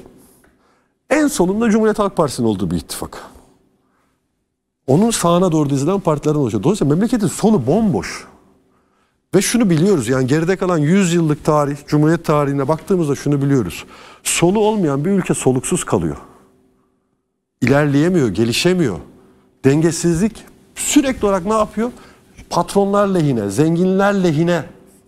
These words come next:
gelişiyor. Oysa sol demek eşitlik demek, adalet demek, özgürlük demek, kardeşlik demek, barış demek. Şimdi sol güçlendikçe bu değerler güçlenir toplumda ve, e, Türkiye emin olun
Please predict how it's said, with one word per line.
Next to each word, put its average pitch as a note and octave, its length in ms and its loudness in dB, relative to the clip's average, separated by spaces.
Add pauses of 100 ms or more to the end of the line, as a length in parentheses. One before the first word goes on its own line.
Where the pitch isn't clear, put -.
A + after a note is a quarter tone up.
(100)
gelişiyor. C#3+ 520 0 (880)
Oysa G3 300 0
sol G#3+ 420 0
demek G3 360 -2 (440)
eşitlik D3 460 -4
demek, D#3 280 0
adalet A#2+ 460 0
demek, D3 300 0
özgürlük A2+ 500 0
demek, C#3 260 0
kardeşlik A2 580 -2
demek, C3+ 340 0
barış G#2+ 360 2
demek. D3 280 2 (500)
Şimdi E3 180 0
sol F#3+ 280 2
güçlendikçe D#3+ 680 0
bu C#3+ 100 0
değerler D3+ 360 0
güçlenir C3+ 440 -2
toplumda F3 500 0
ve, E3+ 120 2 (480)
e, C#3 280 0
Türkiye F3 460 0
emin E3 220 0
olun D#3+ 280 -2